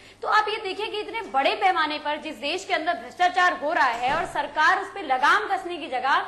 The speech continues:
उस पर सफाई दे रही है, तो आप ये बताइए कि आप नीचे के model को कैसे सुधार सकते हैं?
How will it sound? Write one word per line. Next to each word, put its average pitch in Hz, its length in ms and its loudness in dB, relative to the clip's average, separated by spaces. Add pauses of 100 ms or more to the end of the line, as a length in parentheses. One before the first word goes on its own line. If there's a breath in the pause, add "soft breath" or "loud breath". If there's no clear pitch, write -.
(300 loud breath)
उस 339 120 -8
पर 415 140 0
सफाई 330 440 2
दे 359 160 -2
रही 269 220 -2
है, 311 120 -2
तो 392 100 -4
आप 427 200 2
ये 427 80 -4
बताइए 381 380 -4
कि 453 100 -6
आप 440 140 2
नीचे 359 300 -6
के 440 80 -8
model 370 320 -2
को 453 60 -10
कैसे 359 300 -4
सुधार 247 360 -2
सकते 240 220 -10
हैं? 208 400 -16